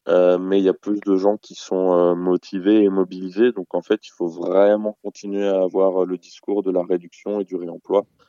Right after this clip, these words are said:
pour que, euh, la solution vienne d'une action collective, en fait, tout simplement. Euh, par contre, là, plus on montre que, euh, les déchets ont une valeur et qu'on peut en faire quelque chose, plus ça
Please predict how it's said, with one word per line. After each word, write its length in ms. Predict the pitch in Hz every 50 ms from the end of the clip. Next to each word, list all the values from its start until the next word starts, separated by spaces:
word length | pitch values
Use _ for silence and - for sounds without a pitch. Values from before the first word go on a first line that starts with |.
| _ _ _ _ _ _ _ _ -
pour 180 | 90 - -
que, 80 | - 104
euh, 400 | 101 104 104 98 92 87 87 85
la 140 | 90 92 -
solution 460 | - 104 98 95 90 - - 113 110
vienne 420 | 101 98 104 101 98 90 85 85
d'une 180 | 82 87 87 90
action 240 | 82 - - 98 92
collective, 460 | - 92 90 - _ _ - 127 -
en 80 | 92
fait, 140 | - - 80
tout 140 | - _ -
simplement. 440 | - 85 - - 85 87 101 - _ _ _ - - - - - _ _ _ _ _ _ _ 85
Euh, 580 | 85 85 82 85 82 85 82 80 82 82 82 - -
par 200 | 90 - - -
contre, 340 | - 110 120 110 - - 95
là, 80 | 98 - _
plus 140 | - - 120
on 140 | 120 117 110
montre 400 | 110 117 117 - - - - _
que, 100 | - 110
euh, 320 | 110 110 107 95 87 87 85 - _ _ _ - - - - _ _ _ _ _ _ _ _ -
les 100 | 98 101
déchets 280 | 92 101 98 - - 107
ont 60 | 104
une 240 | 98 - 98 98 95
valeur 380 | 101 98 95 101 104 104 98
et 60 | 92 -
qu'on 120 | - 92
peut 140 | - - 98
en 80 | 95
faire 220 | - - 101 95 -
quelque 300 | - 90 87 - 92 90
chose, 340 | - - 117 113 113 107 - _ _
plus 220 | - 113 117 117
ça 260 | 113 - - 104 92